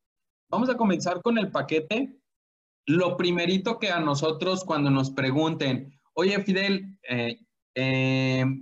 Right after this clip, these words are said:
¿qué me ofreces en el paquete de bodas en Hard Rock Hotels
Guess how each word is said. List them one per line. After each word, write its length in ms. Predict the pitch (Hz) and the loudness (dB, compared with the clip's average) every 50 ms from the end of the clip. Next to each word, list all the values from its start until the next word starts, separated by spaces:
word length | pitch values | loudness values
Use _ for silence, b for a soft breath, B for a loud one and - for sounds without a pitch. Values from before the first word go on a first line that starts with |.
| - _ - | -10 _ -6
¿qué 120 | - 185 | -2 2
me 120 | 185 202 208 | 2 4 4
ofreces 680 | 196 190 196 175 180 180 170 175 175 165 160 147 - | 2 0 0 0 0 0 -2 -2 -2 -2 -2 -2 -2
en 120 | 156 143 135 | 0 0 2
el 120 | 131 131 | 0 0
paquete 340 | 135 123 120 - 135 143 156 | -2 -4 -4 -4 -4 -2 -2
de 60 | 139 | 0
bodas 380 | 131 127 127 131 143 143 139 143 | 0 0 0 0 0 -2 -2 -2
en 120 | 117 113 - | -6 -6 -4
Hard 160 | 123 117 120 | -4 -2 -2
Rock 160 | 120 113 - | -2 -4 -4
Hotels 500 | 117 107 - 110 110 110 104 107 - - | -6 -6 -2 -2 -2 -2 -2 -6 -12 -16